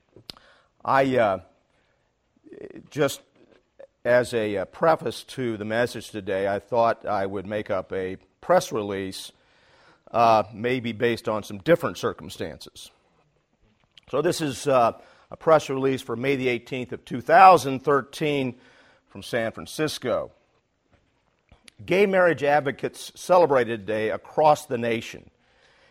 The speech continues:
in the wake of the historic vote of, in the Golden Gate City by the first ever constitutional convention to approve an amendment to the U S Constitution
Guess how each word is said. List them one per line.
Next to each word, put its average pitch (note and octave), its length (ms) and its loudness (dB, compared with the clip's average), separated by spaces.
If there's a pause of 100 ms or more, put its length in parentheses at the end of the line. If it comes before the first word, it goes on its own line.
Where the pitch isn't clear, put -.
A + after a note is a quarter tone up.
in A2+ 160 -10
the A2+ 100 -4
wake C#3+ 440 0
of A2 100 -6
the B2 120 -4
historic D3 680 0
vote C#3+ 560 0
of, G#2 220 -6 (100)
in E3 160 0
the D#3 100 2
Golden C3 380 0
Gate A2 240 -2
City F#2 480 -10 (640)
by B2+ 200 2
the B2 100 -2
first G#3 320 0
ever C#3 220 2
constitutional D#3 840 -4
convention A#2 720 -6
to C3 180 -6
approve D#3 400 -2
an B2+ 100 -4
amendment D#3 480 -2
to C3 80 -8
the A#2 100 -6
U C#3+ 160 0
S C#3 140 0
Constitution B2 840 -8